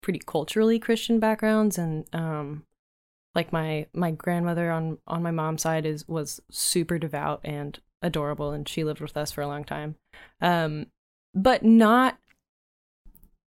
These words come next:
it, it doesn't seem to me like they came from faith backgrounds that were more in depth than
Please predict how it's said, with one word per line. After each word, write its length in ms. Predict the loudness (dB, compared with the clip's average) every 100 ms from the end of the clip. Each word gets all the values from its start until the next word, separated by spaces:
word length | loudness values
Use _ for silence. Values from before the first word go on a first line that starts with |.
| _ _
it, 180 | 2 2 0
it 160 | 2 4
doesn't 380 | 6 6 2 2
seem 280 | 4 6 6
to 100 | 6
me 160 | 6
like 160 | 6 4
they 100 | 0
came 260 | 0 -2 -2
from 200 | -4 -2
faith 260 | -4 -4
backgrounds 640 | -4 -4 -4 -4 -4 -6
that 340 | -4 -4 -4 -6
were 400 | -6 -4 -6 -8 -16 -20 _ _ _ _ _ _ _ _ 4
more 480 | 8 10 10 8 4
in 360 | 2 0 0
depth 500 | 0 -2 -2 -8 -20 _
than 600 | -6 -2 0 0 -2 -6